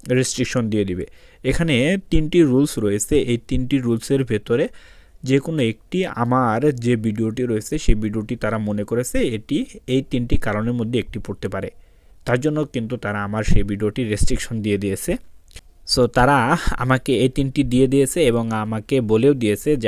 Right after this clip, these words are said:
আমার ভিডিওটি তারা already ডিলিট করে দিয়েছে। আপনার যদি এরকম আসে তাহলে আপনার ভিডিওটি ডিলিট করে দিবে এবং আপনি এখানে এসে এই রুলসগুলো দেখে নেবেন এবং আপনার মনিটাইজেশন কিন্তু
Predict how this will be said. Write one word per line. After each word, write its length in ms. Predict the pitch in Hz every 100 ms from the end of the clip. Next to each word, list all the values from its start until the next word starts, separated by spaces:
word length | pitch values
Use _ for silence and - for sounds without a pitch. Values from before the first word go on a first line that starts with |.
| 98
আমার 220 | 104 104 101 104
ভিডিওটি 320 | 101 104 117 101
তারা 140 | 107 104
already 340 | 104 107 110 107 110
ডিলিট 220 | 120 117 107
করে 140 | 104 101
দিয়েছে। 260 | 98 - 135 -
আপনার 220 | - 120 110
যদি 140 | 110 113 110
এরকম 260 | 110 - 113 98
আসে 160 | - 165
তাহলে 220 | 120 110 95
আপনার 180 | 113 104 104
ভিডিওটি 320 | 101 110 131 113
ডিলিট 220 | 107 113 -
করে 120 | 120 123
দিবে 140 | 170 - - - -
এবং 140 | 120 127 110
আপনি 200 | - 131 107
এখানে 320 | 104 127 127 113 98
এসে 160 | 151 123 117
এই 80 | 113
রুলসগুলো 460 | 117 131 131 131 135 117
দেখে 180 | 107 131 127
নেবেন 200 | 151 302 -
এবং 120 | 120 113 101
আপনার 180 | 123 107
মনিটাইজেশন 580 | 104 107 107 107 - 131 -
কিন্তু 220 | 101